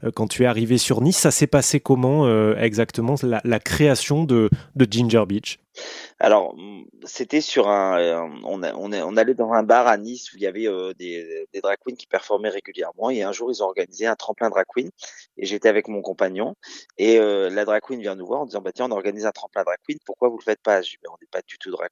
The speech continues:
Speaker 2: queen. » Et elle me dit, « Mais j'ai vu des photos sur Facebook où vous avez toujours des costumes. » Alors, on était en, en mec, hein, mais toujours avec des costumes un peu surdimensionnés. Elle dit, « Je suis sûr que ça marcherait. » Et en fait, on s'est regardé avec mon copain comme un pari en disant, « Bah, vas-y, on le fait pour rigoler. »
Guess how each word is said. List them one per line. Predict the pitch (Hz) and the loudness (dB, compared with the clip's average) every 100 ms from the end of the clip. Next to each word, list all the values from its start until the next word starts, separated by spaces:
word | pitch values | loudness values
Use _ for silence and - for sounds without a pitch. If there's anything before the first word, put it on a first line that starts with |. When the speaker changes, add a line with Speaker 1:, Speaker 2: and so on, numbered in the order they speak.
| - | -10
Speaker 2:
queen. » | 113 120 107 80 _ - - - _ _ | -10 -4 -2 -4 _ -20 -20 -20 _ _
Et | - | 2
elle | 107 | 2
me | 110 | 2
dit, « | 139 | -2
Mais | 151 | -4
j'ai | 117 120 | -2 -4
vu | 147 | -4
des | 127 | -4
photos | 110 - 139 147 151 | -4 -2 2 4 4
sur | - 104 | 2 -2
Facebook | 113 101 95 120 151 151 - | 0 -2 -4 -2 2 2 0
où | |
vous | 113 | 2
avez | 104 | 2
toujours | - 117 | 2 -4
des | 110 | -4
costumes. » | - 113 - - 131 131 117 | -6 -6 -6 -8 -4 2 4
Alors, | 87 78 - - | 4 2 -12 -14
on | 80 98 | -12 -12
était | 92 104 | -4 -2
en, | 90 | -2
en | 87 - 101 | -4 -4 2
mec, | 143 - | 2 2
hein, | 107 | -2
mais | 95 92 90 _ | -2 -4 -4 _
toujours | - 104 | -6 0
avec | 110 101 | 0 0
des | |
costumes | - 107 - | -10 -10 -4
un | 107 | -4
peu | - | -4
surdimensionnés. | 127 113 101 - - 196 - - - - - | -10 -10 -8 -8 -8 -8 -10 -12 -18 -16 -6
Elle | 104 | -4
dit, « | 117 | -4
Je | |
suis | - | -2
sûr | 175 | -2
que | - | 2
ça | 135 | 4
marcherait. » | 127 - 123 113 101 | 4 2 2 2 2
Et | 87 98 | 2 2
en | 87 87 | 2 2
fait, | 123 127 107 | 2 2 0
on | |
s'est | - | -2
regardé | 113 107 117 | 2 4 4
avec | - | 0
mon | 104 | -4
copain | 107 107 123 139 | -2 2 2 4
comme | 135 127 | 2 2
un | |
pari | 127 117 120 | 4 2 2
en | 143 | -6
disant, « | 113 113 | -6 -4
Bah, | 92 | -4
vas-y, | 92 - | -8 -12
on | 127 | -10
le | 101 | -10
fait | - 117 | -8 -8
pour | - - | -10 -16
rigoler. » | 104 127 | -4 -2